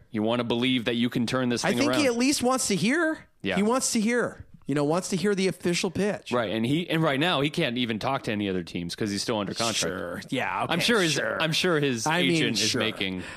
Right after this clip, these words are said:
Speaker 2: Okay, yeah.
Speaker 1: some
Speaker 2: But I think
Speaker 1: inquiries.
Speaker 2: he knows that there's gonna be a ton of interest from anybody who has any cap space. There, you know.
Speaker 1: Of course.
Speaker 2: There's gonna be interest.
Speaker 1: He's the premier offensive player in the league
Speaker 2: Right.
Speaker 1: right now.
Speaker 2: So why wouldn't you wanna listen? I mean, I,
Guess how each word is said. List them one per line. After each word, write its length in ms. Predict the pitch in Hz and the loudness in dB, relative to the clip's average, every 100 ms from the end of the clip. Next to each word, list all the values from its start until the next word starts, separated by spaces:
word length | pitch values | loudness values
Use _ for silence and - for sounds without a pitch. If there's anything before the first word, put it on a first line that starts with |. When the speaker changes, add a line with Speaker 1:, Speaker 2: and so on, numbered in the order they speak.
| - | -8
Speaker 2:
Okay, 340 | 139 143 127 101 | -2 -2 -2 -2
yeah. 260 | 139 117 95 | -2 -2 -6
Speaker 1:
some 240 | - 143 147 | -6 -4 0
Speaker 2:
But 180 | 190 185 | 0 2
I 120 | 196 | 2
think 140 | 175 | 2
Speaker 1:
inquiries. 520 | 254 123 107 101 98 | 2 2 2 0 -2
Speaker 2:
he 220 | - 277 277 | 0 0 2
knows 640 | 240 233 143 107 120 - | 0 2 0 0 -4 -4
that 140 | 165 | -4
there's 180 | 175 170 | -2 0
gonna 180 | - 175 | 0 0
be 160 | 170 175 | 2 0
a 40 | |
ton 220 | - 175 | 0 0
of 60 | 170 | 0
interest 460 | 156 139 101 101 | 0 -2 -4 -6
from 160 | - 120 | -6 -4
anybody 420 | 127 190 196 190 175 | -2 0 0 2 2
who 80 | |
has 180 | 160 135 | 2 0
any 180 | 143 160 | 0 0
cap 300 | 156 143 139 | 0 -2 -2
space. 340 | - 95 92 | -4 -6 -8
There, 300 | - 123 117 - | -4 -2 -2 -2
you 80 | 151 | -4
know. 300 | 143 110 175 | -2 -2 -6
Speaker 1:
Of 140 | - - | -8 -6
course. 360 | 220 - - - _ | -4 -4 -12 -20 _
Speaker 2:
There's 140 | - | -4
gonna 80 | 175 | 0
be 120 | 240 | 2
interest. 320 | 294 302 277 139 | 2 2 2 0
Speaker 1:
He's 100 | 127 | -2
the 100 | 127 | -2
premier 340 | 139 139 135 | 0 2 2
offensive 440 | 123 120 135 123 | 2 0 -2 -4
player 200 | 110 120 | -2 -2
in 60 | 107 | 0
the 80 | 98 | 0
league 80 | 269 | 0
Speaker 2:
Right. 160 | 254 | 0
Speaker 1:
right 100 | 87 | -2
now. 40 | 85 | -2
Speaker 2:
So 300 | - 196 202 | 2 2 4
why 300 | 180 180 226 | 4 4 4
wouldn't 320 | 254 269 247 | 2 2 2
you 60 | 262 | 2
wanna 200 | 240 202 | 2 2
listen? 400 | 156 - 101 - _ _ - | 0 -2 -8 -12 _ _ -6
I 80 | 139 | -2
mean, 140 | 165 | 0
I, 160 | 160 | 0